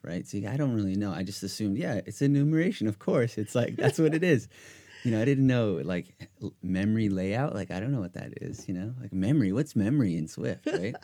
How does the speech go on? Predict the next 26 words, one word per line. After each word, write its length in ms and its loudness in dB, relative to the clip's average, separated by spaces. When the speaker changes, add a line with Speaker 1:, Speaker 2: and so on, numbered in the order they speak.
Speaker 2:
<laughs> 340 -10
We 200 8
actually, 580 -2
um, 380 0
you 140 4
know, 240 2
there 140 -2
was 100 0
a 60 -4
certain 400 0
period 320 -4
of 80 -2
time 360 -8
when 140 -6
you 180 -8
got 460 -6
a 80 -2
C 280 -4
S 120 -4
education 640 -8
where 120 -6
you 80 -2
started 340 -4
with 160 -18
chips. 640 -12
Speaker 1:
Right, 340 -10